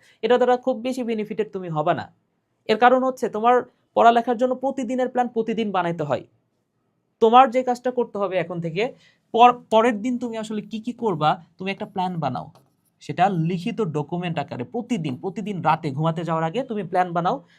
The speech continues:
যে পরের দিন কি কাজ করবা। যেমন আমিও এখনও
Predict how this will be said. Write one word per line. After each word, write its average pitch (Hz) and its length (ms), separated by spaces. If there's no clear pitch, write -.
যে 165 60
পরের 214 360
দিন 202 180
কি 175 120
কাজ 135 220
করবা। 120 340
যেমন 226 200
আমিও 247 640
এখনও 233 580